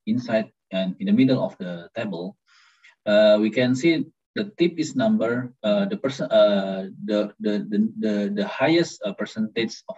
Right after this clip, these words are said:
the information of fraud. So we can, we can hear from other, uh, person to person, like a whistle blowing into the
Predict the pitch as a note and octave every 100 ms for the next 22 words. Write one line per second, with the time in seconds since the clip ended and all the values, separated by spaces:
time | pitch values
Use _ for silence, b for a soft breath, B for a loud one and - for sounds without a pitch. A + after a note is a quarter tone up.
0 | - - - - F#3+ F#3+ - G3 - -
1 | - - _ _ B B B B B _
2 | G2+ F#2+ F#2 G#2 G2+ A2+ A2 - _ -
3 | G#2 B2 - C3 C#3 C3 C3 A2+ G2+ G2+
4 | G2+ G2+ - G#3 - D3 - A#2 G#2 G#2
5 | G#2+ G2 - A2 G2+ G2+ G2+ G#2+ G#2 G#2
6 | - G2 F#2 B2+ C3+ A2+ A2 G#2 G2+ G2+
7 | F#2+ F2+ F2+ F#2